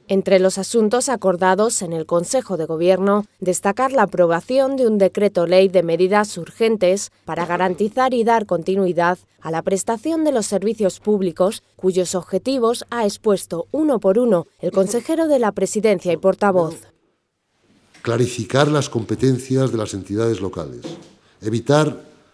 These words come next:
Speaker 2: resultados indeseables o disfuncionalidades en funcionamien-, en el funcionamiento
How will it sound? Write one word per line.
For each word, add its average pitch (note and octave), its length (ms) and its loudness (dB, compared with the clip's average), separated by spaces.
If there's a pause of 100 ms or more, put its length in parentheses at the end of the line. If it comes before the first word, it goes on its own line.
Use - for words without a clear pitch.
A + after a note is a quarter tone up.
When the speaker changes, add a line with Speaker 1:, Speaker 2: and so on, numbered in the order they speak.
(360)
Speaker 2:
resultados B2+ 680 -2
indeseables B2+ 720 -2 (440)
o D3 280 2 (240)
disfuncionalidades A#2+ 1080 -2
en A2+ 100 -2
funcionamien-, G#2+ 800 -6
en A#2 80 -6
el G#2 120 -6
funcionamiento A#2+ 760 -6